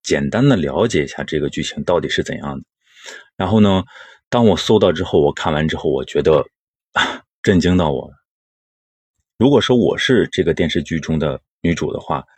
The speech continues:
我也会奋力的反击，做出报复。真的是令人发指的一件事情。这件事情是发生在韩国的二零零六年，在一个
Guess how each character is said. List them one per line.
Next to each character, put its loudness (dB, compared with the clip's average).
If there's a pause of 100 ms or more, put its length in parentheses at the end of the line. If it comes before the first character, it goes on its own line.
(380)
我 4
也 6
会 -2 (440)
奋 2
力 -2
的 -4
反 -8
击， -8 (360)
做 2
出 -4
报 -2
复。 -20 (920)
真 0
的 2
是 -4
令 0
人 -2
发 -6
指 -10
的 0
一 -2
件 -10
事 -8
情。 -14 (1040)
这 2
件 6
事 4
情 2
是 0
发 -2
生 2
在 -2
韩 2
国 0
的 -4 (160)
二 -2
零 0
零 0
六 2
年， -10 (420)
在 2
一 0
个 4